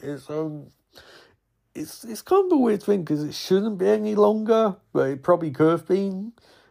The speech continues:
Um, but then again, there wasn't much plot, so sh-, it shouldn't be much longer, I guess. I don't know. Anyway, I, I dug it. You know, it's a good movie, and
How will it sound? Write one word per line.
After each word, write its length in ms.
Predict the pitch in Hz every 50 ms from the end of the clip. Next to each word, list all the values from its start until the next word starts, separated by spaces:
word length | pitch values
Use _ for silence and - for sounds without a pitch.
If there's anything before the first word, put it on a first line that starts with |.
| _ _ -
Um, 380 | - 123 120 127 131 131 127 127
but 220 | 127 131 127 123
then 160 | 135 135 131
again, 260 | 127 123 117 117 120 117
there 120 | 113 117
wasn't 300 | 120 120 117 113 120 113
much 160 | 113 113 110 - _ _
plot, 320 | - 120 113 123 127 - -
so 220 | - - 117 107
sh-, 420 | 101 - _ _ _ _ _ _ -
it 100 | 98 101
shouldn't 500 | - - - 117 117 123 123 127 123 -
be 140 | - 139
much 320 | 135 135 135 135 131 - -
longer, 300 | 135 135 147 143 - 143
I 80 | 143
guess. 320 | 143 - 151 147 139 - -
I 60 | 113
don't 260 | 113 104 98 90 92 95
know. 160 | 90 90 82 - _ _ _ _ _ _ - -
Anyway, 240 | 147 160 160 151 147
I, 360 | 156 170 185 185 170 180 202
I 20 | 214
dug 280 | 202 202 170 156 143
it. 220 | 151 170 180 - - - - -
You 120 | - 143 160
know, 200 | 180 196 208 208
it's 180 | 190 170 156
a 20 | -
good 160 | - 214 160
movie, 420 | 185 196 190 190 185 214 226 220
and 260 | 175 - 147 156 156